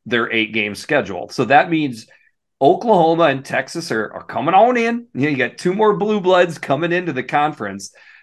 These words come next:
for a total of sixteen teams, but they're only gonna play eight games, which means a lot of S E C football players, how it stands now, will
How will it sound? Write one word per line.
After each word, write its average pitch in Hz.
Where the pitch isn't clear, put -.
for 156
a 143
total 180
of 139
sixteen -
teams, 104
but 156
they're 180
only 196
gonna 175
play 117
eight 120
games, 95
which 127
means 117
a 135
lot 143
of 151
S 190
E 233
C 156
football 123
players, 107
how 120
it 170
stands 170
now, 95
will 139